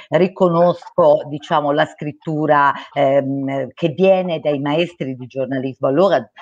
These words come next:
allora per fare il giornalista dovevi fare pratica in una redazione e lì imparavi tantissimo, imparavi che, diciamo, eh, la cosa più interessante andava detta nelle prime tre righe,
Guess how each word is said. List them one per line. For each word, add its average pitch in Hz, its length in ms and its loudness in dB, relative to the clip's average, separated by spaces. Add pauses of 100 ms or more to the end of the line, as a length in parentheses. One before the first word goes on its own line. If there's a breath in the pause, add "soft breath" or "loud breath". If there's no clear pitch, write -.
(140 loud breath)
allora 190 400 4
per 131 180 -8
fare 156 220 -2
il 160 80 -4
giornalista 156 600 -4
dovevi 139 460 -4
fare 139 420 -2
pratica 139 480 -4
in 127 260 -6
una 123 180 -2
redazione 120 800 -2 (220 loud breath)
e 147 100 -2
lì 160 300 0
imparavi 127 560 -2
tantissimo, 113 880 -8 (260 loud breath)
imparavi 147 680 -2
che, 139 360 4
diciamo, 131 580 0 (240 loud breath)
eh, 131 340 -2
la 139 160 0
cosa 190 240 2
più 175 160 -4
interessante 156 720 -2
andava 120 300 -2
detta 143 280 0
nelle 117 220 -4
prime 123 260 -4
tre 120 220 -4
righe, 123 440 -4